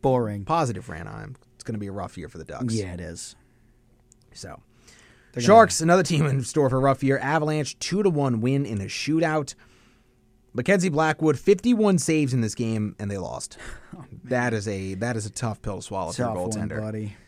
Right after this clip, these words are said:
Speaker 2: If you're a goalie, you see that, and it's like, "Dang, buddy played his heart out,
Speaker 1: It's
Speaker 2: just
Speaker 1: already
Speaker 2: couldn't get
Speaker 1: bad
Speaker 2: a
Speaker 1: enough
Speaker 2: win."
Speaker 1: your name is Mackenzie.
Speaker 2: So,
Speaker 1: As a man, just,
Speaker 2: So.
Speaker 1: oof.
Speaker 2: Um,
Speaker 1: Not having a good night.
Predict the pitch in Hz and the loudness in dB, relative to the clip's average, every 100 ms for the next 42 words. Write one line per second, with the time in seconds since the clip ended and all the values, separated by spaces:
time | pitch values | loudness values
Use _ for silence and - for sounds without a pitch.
0 | - - 147 185 160 165 165 156 139 - | -20 -8 0 2 6 8 8 6 4 2
1 | 143 135 131 127 117 104 110 98 98 98 | 2 4 2 0 -4 -4 -6 -8 -8 -8
2 | 104 95 90 - _ - _ - - 113 | -6 -6 -8 -18 _ -20 _ -10 -4 -4
3 | 107 104 92 104 101 160 165 131 120 117 | -2 -4 -4 -4 -2 -2 0 0 0 -2
4 | 117 113 113 101 107 110 104 98 110 - | -2 -2 -4 -4 -2 -2 -4 -8 -12 -12
5 | 98 90 92 - _ _ - - - - | -14 -16 -18 -20 _ _ -20 -18 -18 -18
6 | - - - - - - - - - _ | -18 -20 -20 -20 -20 -20 -20 -20 -20 _
7 | - 147 135 135 113 90 - _ _ _ | 0 2 4 2 -2 -8 -20 _ _ _
8 | _ _ _ _ - 113 98 - - _ | _ _ _ _ -12 -10 -10 -16 -20 _
9 | _ - - - - - - _ _ 135 | _ -20 -20 -20 -20 -20 -20 _ _ -12
10 | 92 - - - - - - _ 143 156 | -12 -16 -20 -20 -20 -20 -20 _ 0 2
11 | 160 160 156 135 127 123 123 117 87 | 4 4 4 4 4 0 -2 -2 -6